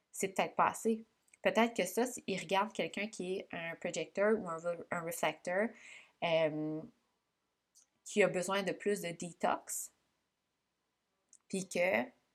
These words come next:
mais pour lui, pas savoir que lui est manifesting generator puis que l'autre est projector,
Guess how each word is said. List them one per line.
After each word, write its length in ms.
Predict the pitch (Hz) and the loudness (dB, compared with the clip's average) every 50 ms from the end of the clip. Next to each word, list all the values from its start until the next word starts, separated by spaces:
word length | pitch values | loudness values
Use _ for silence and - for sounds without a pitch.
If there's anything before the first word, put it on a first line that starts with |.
| - - | -10 -4
mais 160 | 190 180 180 | -2 -2 0
pour 200 | - 202 180 - | 0 0 0 0
lui, 240 | 190 196 214 254 277 | 0 2 4 2 4
pas 200 | - - 196 214 | 4 4 4 4
savoir 520 | - - 180 170 175 190 220 254 254 - | 6 4 4 4 6 4 4 2 2 -2
que 340 | - - 196 208 226 240 233 | 4 6 8 8 8 6 4
lui 300 | - 190 185 202 208 202 | 0 -2 -2 0 0 -2
est 60 | 185 | 0
manifesting 540 | 180 - 185 180 180 - 190 185 - 190 180 | -2 -4 -4 -4 -4 -4 -4 -4 -4 -6 -4
generator 440 | 196 185 170 165 165 180 214 240 226 | -4 -4 -4 0 2 4 4 2 2
puis 80 | - | 0
que 100 | - 170 | -2 -2
l'autre 240 | 165 180 185 185 - | 0 0 0 0 -2
est 40 | - | -4
projector, 480 | - 175 160 170 - - - - 220 | -4 -4 -2 -2 -4 -4 0 0 0